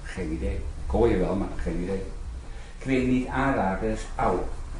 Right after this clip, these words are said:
Nee, oud is niet leuk, maar hoe kan dat dan, hè? Nee, ja, we weten allemaal, vroeg of laat, een kleine kindertje raakt natuurlijk die thee aan, gooit een kopje thee om of wat er ook gebeurt. En dan schreeuwen en brullen. En dan zeg ik, "Maar Quinn, dit is he-, het was heet.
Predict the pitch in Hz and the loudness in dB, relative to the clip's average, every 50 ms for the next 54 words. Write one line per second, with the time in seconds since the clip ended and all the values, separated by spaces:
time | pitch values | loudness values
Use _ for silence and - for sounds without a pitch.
0 | - - 131 - - - - - - - - - - - - - - - 92 92 | -2 0 0 0 -2 -4 -6 -8 -8 -10 -10 -10 -10 -10 -10 -10 -8 -8 -6 -6
1 | - 98 104 110 98 - 101 95 85 90 95 107 104 107 104 92 95 107 - - | -2 0 0 0 0 0 0 0 0 0 0 0 0 0 2 2 2 2 2 2
2 | 127 120 98 90 - - - - - - - - - - - - - - - - | 0 2 0 0 -2 -2 -4 -4 -4 -4 -4 -4 -6 -6 -6 -6 -6 -8 -8 -8
3 | - - - - - - - 104 98 95 - - 95 95 101 110 107 110 110 107 | -8 -6 -6 -6 -4 -4 -2 -2 0 0 0 0 2 2 2 2 2 2 2 2
4 | 110 113 - - - - - 185 196 180 156 117 123 - 113 110 127 123 - 120 | 2 0 -2 -6 -6 0 0 2 2 2 0 2 2 2 2 0 0 -2 -2 0
5 | 117 113 113 110 - 117 98 92 - - - - - - - - - - 113 110 | 0 0 0 0 -2 -2 -2 -2 -2 -4 -6 -6 -6 -8 -8 -10 -10 -6 -2 2
6 | 113 139 - - 131 113 101 110 101 110 107 - - 117 104 101 101 101 101 101 | 2 2 2 2 0 -2 -2 -2 -2 -2 -4 -2 -2 -2 0 0 -2 -2 -2 -2
7 | 101 104 - - 113 113 110 110 110 - 110 107 - 104 92 - 113 101 95 98 | -4 -4 -4 0 0 2 2 2 0 0 -2 -2 -2 -4 -4 -2 -2 -2 0 0
8 | 95 95 92 95 98 92 - - 104 92 98 98 95 92 - - 92 87 92 92 | 0 0 0 -2 -2 -4 -4 -4 -4 -2 0 -2 -2 -2 -2 -4 -2 -2 -2 -2
9 | 92 - - - - - - 107 110 107 95 - - - 120 117 117 117 113 110 | -2 -4 -8 -10 -10 -8 -4 -2 -2 -2 -2 -2 -2 0 4 6 6 6 6 6
10 | 110 92 92 87 87 95 101 101 98 104 104 - - - - - - - - - | 2 2 0 0 0 0 0 0 0 0 -2 -2 -6 -8 -8 -8 -8 -8 -8 -8
11 | - - - - 120 113 113 107 - 127 113 113 113 113 - - - - - - | -8 -8 -6 -4 -2 0 0 0 0 0 -2 -2 -4 -4 -6 -8 -8 -8 -8 -4
12 | - 135 135 135 117 117 - - - - - - - - - - - - - - | -2 0 0 0 0 0 -2 -2 -4 -6 -6 -8 -8 -6 -4 -4 -4 -2 -2 -2
13 | - - - - - - - - - - - - - - 123 131 - 110 110 - | -2 -2 -2 -4 -2 -2 -2 -4 -4 -4 -6 -8 -6 -6 -4 -4 -2 -2 -2 -2
14 | - - - 123 120 127 127 127 - 135 151 156 - - - | -2 -2 -2 -4 -2 -4 -4 -4 -2 -2 -2 -2 -4 -4 -6